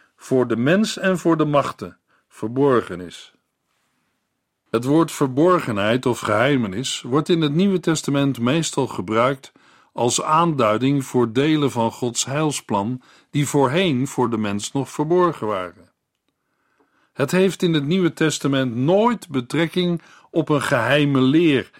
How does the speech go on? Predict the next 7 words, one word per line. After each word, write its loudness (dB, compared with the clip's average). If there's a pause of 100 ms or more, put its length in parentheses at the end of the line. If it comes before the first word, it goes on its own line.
(260)
die -2
niet 0
aan -2
buitenstaanders 0
mag -2
worden -2
verkondigd. -6